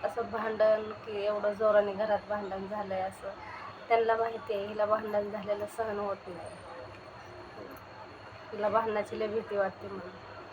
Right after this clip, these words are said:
हिला सहन होत नाही, तर घरामध्ये सुद्धा एवढा मोठा परिवार आहे ना, तर घरामध्ये सुद्धा मी घरात असले ना तर शांत राहते सगळे. मला नाही सहन होत भांडण कोणाचं झालेलं, कोणी कोणाला शिव्या दिलेलं, मला ते आवडत पण नाही,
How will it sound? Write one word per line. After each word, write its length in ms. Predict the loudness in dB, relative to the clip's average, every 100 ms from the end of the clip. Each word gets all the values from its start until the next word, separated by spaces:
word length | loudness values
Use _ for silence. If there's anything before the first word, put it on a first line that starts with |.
| -16 -16 -16 -16 -14 -14 -10
हिला 200 | -2 -2
सहन 320 | 2 2 2 2
होत 260 | -2 0
नाही, 120 | -2 -2
तर 60 | -4
घरामध्ये 540 | -4 -2 0 0 -2 -4
सुद्धा 220 | 2 6
एवढा 180 | 6 6
मोठा 240 | 0 -2
परिवार 400 | -4 -2 0 2
आहे 100 | 2
ना, 120 | 0 -4 -10 -16 -8
तर 200 | -8 -6 -2
घरामध्ये 400 | 0 0 -2 -6
सुद्धा 220 | -2 0
मी 140 | 0
घरात 340 | -4 -4 0 0
असले 320 | -2 -4 -4
ना 120 | -4
तर 160 | -6 2
शांत 340 | 4 4 2 0
राहते 320 | 0 0 -6
सगळे. 320 | -6 -10 -10 -12 -14 -14 -14 -14 -16 -14 -6
मला 160 | 0 2
नाही 220 | 2 0 2
सहन 220 | 2 2
होत 180 | 0 -2
भांडण 340 | -4 -2 -4 -4 -4
कोणाचं 320 | -4 -4 2
झालेलं, 360 | 2 2 0 0
कोणी 180 | 0 -2 0
कोणाला 280 | 0 0 -2
शिव्या 260 | -2 -2 -2
दिलेलं, 340 | -4 -4 -6 -8 -6
मला 200 | 0 0 4
ते 40 | 6
आवडत 380 | 6 4 0
पण 120 | -2 0
नाही, 160 | -2